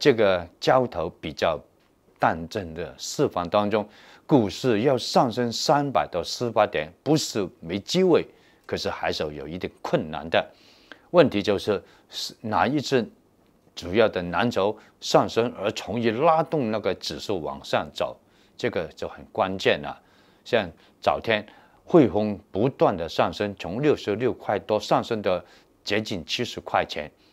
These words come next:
当然是拉动指数出现一个明显的上升。可是现在看起来，汇丰的走势也开始，啊，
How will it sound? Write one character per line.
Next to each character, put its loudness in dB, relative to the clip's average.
当 4
然 -6
是 -10
拉 0
动 -4
指 -8
数 -4
出 -4
现 -4
一 -6
个 -6
明 -6
显 -8
的 -10
上 -4
升。 -2
可 -2
是 2
现 -2
在 -2
看 -4
起 -12
来， -10
汇 0
丰 -4
的 -2
走 -8
势 -10
也 -10
开 -2
始， -12
啊， -12